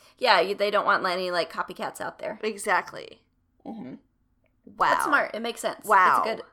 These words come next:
Speaker 1: it's a good call on their part.
Speaker 2: Wow.
Speaker 1: Um, but a lot of those are out there. There are a few others that, um,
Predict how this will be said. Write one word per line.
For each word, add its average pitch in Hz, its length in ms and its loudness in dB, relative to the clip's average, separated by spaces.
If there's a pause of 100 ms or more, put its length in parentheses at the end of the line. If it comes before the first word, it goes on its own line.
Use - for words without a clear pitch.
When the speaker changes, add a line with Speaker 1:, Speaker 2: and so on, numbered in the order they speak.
Speaker 1:
it's - 120 -12
a - 20 -4
good 226 140 -2
call 196 180 4
on 180 80 2
their 160 120 -2
part. - 340 -4 (460)
Speaker 2:
Wow. 196 260 4
Speaker 1:
Um, 196 160 -10 (640)
but 285 300 2
a 247 80 2
lot 254 160 8
of 254 60 0
those 262 160 2
are 240 60 0
out 208 180 0
there. 202 180 4
There 202 140 4
are 196 40 4
a 208 40 -2
few 214 200 -8
others 185 440 -2
that, 175 340 0
um, 170 460 -4